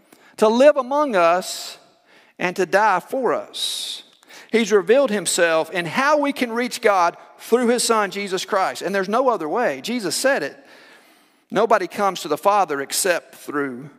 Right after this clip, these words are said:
me." So the gospel of salvation is not a fable. It's not a myth. It's not a, a cunning device of man's imagination that, that's deceiving people. It's the truth that God loves us and has revealed himself to us. Notice next, experiences eventually fade,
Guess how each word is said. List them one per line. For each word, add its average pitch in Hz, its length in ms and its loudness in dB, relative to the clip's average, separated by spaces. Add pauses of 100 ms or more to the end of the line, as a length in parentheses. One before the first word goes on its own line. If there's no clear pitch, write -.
(120)
me." 180 360 -2
So - 120 -2
the 185 80 2
gospel 277 340 0
of - 60 -6
salvation 196 480 0
is 131 140 -10
not 196 160 4
a 170 40 -2
fable. 247 440 0
It's - 140 -8
not 147 180 2
a 135 40 -10
myth. 240 540 0 (320)
It's 180 160 2
not 220 160 4
a, - 280 0
a 175 40 4
cunning 254 360 0
device 214 460 2
of 175 100 -4
man's 208 260 0
imagination 185 800 -2
that, 160 200 0
that's 156 200 -4
deceiving 262 580 -2
people. 254 460 2 (240)
It's 196 200 2
the 190 120 -2
truth 254 320 -2
that 180 120 2
God 208 220 2
loves 190 320 2
us 165 180 -2
and 170 140 -4
has 160 140 -6
revealed 175 260 0
himself 147 400 -4
to 269 180 0
us. - 140 -8
Notice 233 300 0
next, 262 420 -2 (300)
experiences 262 760 2
eventually 202 400 0
fade, 196 580 0